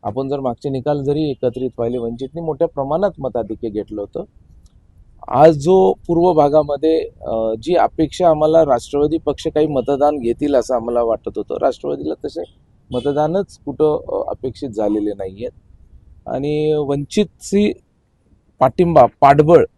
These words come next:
हे काँग्रेस पक्षाला मिळाल्यामुळं, आज जर आपण जर पाहिलं, माझी विनंती असेल, अ, अनेकदा आता शेवटी यश यश असतंय, अपयश अपयश असतंय. आणि, अ,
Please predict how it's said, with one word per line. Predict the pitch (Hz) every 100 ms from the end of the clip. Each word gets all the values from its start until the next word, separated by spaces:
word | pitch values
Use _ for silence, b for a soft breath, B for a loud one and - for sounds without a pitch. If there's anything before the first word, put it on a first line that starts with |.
| _ _ _ _
हे | - - _ 190 240
काँग्रेस | - 135 143 170 -
पक्षाला | 143 - 131 139
मिळाल्यामुळं, | 131 117 110 104 95 85 - _ _ _ _ 117
आज |
जर | 120 151
आपण | 139 151 151
जर | 151 139
पाहिलं, | 127 123 131
माझी | 120 110 127
विनंती | 120 123 147 90
असेल, | - - - _ _ _ _ _ - - -
अ, | 120 117 110
अनेकदा | - 123 143 139 151
आता | -
शेवटी | - 147 135 165 - - -
यश | 131 160 -
यश | 117 139 147 147
असतंय, | 127 - 143 135 - -
अपयश | - 139 123
अपयश | 104 135 135 -
असतंय. | 92 - 85 - _ _ _ _ _ _
आणि, | 110 110 127 127 127 123 120 117 - _
अ, | -